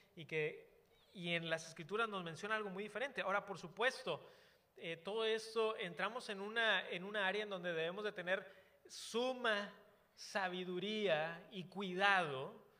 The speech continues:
porque no queremos de ninguna manera llegar a algunos puntos en donde ya estamos cayendo en algo que, que no es, ¿verdad? No, vamos a, a, a tratar de destrozar al niño. Por supuesto que no.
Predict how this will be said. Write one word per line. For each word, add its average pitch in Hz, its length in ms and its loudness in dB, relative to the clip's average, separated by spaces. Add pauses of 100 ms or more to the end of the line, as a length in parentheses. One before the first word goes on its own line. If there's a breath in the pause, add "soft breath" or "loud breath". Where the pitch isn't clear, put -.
(360 soft breath)
porque 175 320 -4
no 190 360 0
queremos 208 480 0
de 180 120 -2
ninguna 175 440 -2
manera 190 420 6
llegar 170 640 2
a 208 120 -2
algunos 190 400 -4
puntos 202 600 -4
en 170 180 -8
donde 160 320 -6
ya 170 180 2
estamos 196 400 -6
cayendo 180 400 -6
en 180 80 -8
algo 185 260 -6
que, 147 260 -6
que 139 120 -12
no 139 200 -10
es, 180 240 -8
¿verdad? 131 280 -8 (440 loud breath)
No, 196 180 0
vamos 185 300 -2
a, 151 240 2 (300 loud breath)
a, 147 380 0
a 151 60 -2
tratar 170 380 4
de 190 140 2
destrozar 175 720 0
al 196 200 2
niño. 196 280 -4 (160)
Por 175 160 -10
supuesto 202 680 -8
que 165 140 -8
no. 175 280 -8